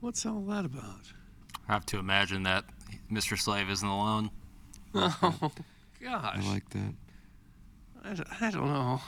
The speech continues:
Speaker 2: Naughty boys.
Speaker 3: Uh, Jackson, the overall, uh, tenor of the complaints, not enough social media and or not enough stories of interacting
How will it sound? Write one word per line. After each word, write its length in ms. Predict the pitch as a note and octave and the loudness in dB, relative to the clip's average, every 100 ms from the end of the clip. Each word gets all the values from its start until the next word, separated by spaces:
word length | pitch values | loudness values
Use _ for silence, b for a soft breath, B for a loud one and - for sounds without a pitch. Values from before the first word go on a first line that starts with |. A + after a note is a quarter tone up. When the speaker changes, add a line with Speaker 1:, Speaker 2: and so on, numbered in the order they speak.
| B B - - | B B -14 -2
Speaker 2:
Naughty 300 | F2+ F#2+ F#2+ | 2 2 2
boys. 1000 | G2+ A#2 A#2 A2 A2 A2 A2 G#2+ G#2 G#2 G2+ B B - | 2 4 4 4 4 2 2 0 -2 -4 -4 B B 2
Speaker 3:
Uh, 720 | A#2 B2 B2 A#2+ A#2+ A#2 A#2 F#2 C#2 - - | 4 6 4 4 4 4 2 -2 -8 -16 -6
Jackson, 420 | - C#3+ D3 - C3+ | 2 4 4 4 6
the 120 | B2+ | 4
overall, 720 | C3+ C3+ C3 B2+ B2 A#2+ A2+ | 4 4 6 6 6 4 4
uh, 240 | - F#2+ F#2+ - - | 4 4 2 -4 -8
tenor 400 | - B2 A#2+ A2+ | 2 4 6 4
of 200 | D2+ F#2 | 2 2
the 60 | E2 | 0
complaints, 760 | - F#2+ E2+ - A2+ A2 - - | 0 0 0 6 8 8 4 4
not 260 | F#2 G2 | 8 8
enough 360 | F2+ F2 A#2 A#2+ | 8 4 4 4
social 440 | - A2+ G#2 A2 | 4 4 4 2
media 580 | G2+ G#2 G2+ G2+ G2+ F#2+ B B B B - | 4 6 6 6 4 2 B B B B 6
and 360 | G2+ G2+ G2+ | 8 8 6
or 200 | G2 G2 | 6 4
not 240 | F#2 F#2 F#2 | 6 8 8
enough 220 | F2+ F2 | 6 4
stories 520 | - F#2 F2 E2+ D#2+ | 4 4 6 4 4
of 120 | D#2+ E2+ | 4 2
interacting 720 | F2 E2 E2 - E2+ D#2+ | 2 4 2 4 2 2